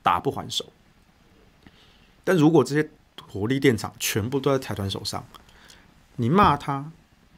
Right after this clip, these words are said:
你要求他，你对他施压，你施什么压啊？你施什么压啊？连立法委员都没办法直接管到这些财团的电厂啊，他们又不是像台电一样的国营事业，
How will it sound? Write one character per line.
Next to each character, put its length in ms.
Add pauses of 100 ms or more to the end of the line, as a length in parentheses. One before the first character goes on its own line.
(180)
你 160
要 280
求 220
他， 280 (520)
你 80
对 160
他 120
施 320
压， 280 (580)
你 80
施 240
什 140
么 80
压 180
啊？ 300 (1120)
你 80
施 180
什 120
么 80
压 160
啊？ 280 (580)
连 200
立 160
法 240
委 160
员 140
都 80
没 80
办 100
法 140
直 160
接 120
管 220
到 100
这 160
些 180
财 200
团 160
的 80
电 200
厂 280
啊， 160 (1600)
他 100
们 80
又 80
不 100
是 120
像 120
台 140
电 140
一 20
样 100
的 80
国 120
营 100
事 140
业， 140